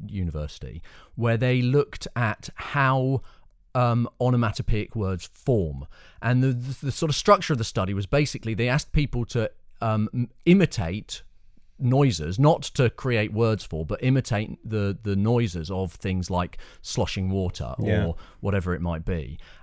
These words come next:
Speaker 1: And then they kind of, um, socialized their imitations to the next group. And then the next group had to, um, kind of propagate that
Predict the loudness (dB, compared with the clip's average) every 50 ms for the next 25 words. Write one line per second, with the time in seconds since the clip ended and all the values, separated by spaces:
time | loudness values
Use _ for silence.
0 | -12 -6 -2 0 2 2 4 2 2 0 0 -4 -4 0 2 4 4 6 4 4
1 | 2 0 -2 0 0 0 0 0 0 0 2 2 2 0 0 -4 -6 -2 0 2
2 | 2 2 2 2 2 0 -2 -8 -16 -18 -18 -12 -10 -8 -2 2 4 4 4 4
3 | 4 2 0 0 0 0 0 -2 -2 -4 -6 -8 -10 -10 -8 -4 -2 -2 0 0
4 | 0 0 -2 -4 -8 -14 -12 -6 -2 -2 0 -2 -2 -4 -4 -6 -4 -6 -6 -6
5 | -6 -6 -6 -6 -6 -6 -4 -2 0 0 0 -2 -4 -8 -12 -10 -8 -8 -6 -6
6 | -4 -2 -2 0 0 0 0 0 -2 -2 -6 -8 -6 -4 -4 -4 -2 -2 -2 -2
7 | -4 -4 -4 -4 -2 0 -2 -2 -4 -6 -14 -18 -18 -18 -10 -6 -2 -2 0 0
8 | 0 -2 -2 -4 -4 -2 -2 -2 -2 -2 -2 -2 0 0 0 -2 -2 -2 -2 -4
9 | -4 -4 -4 -2 -2 -2 -4 -6 -12 -16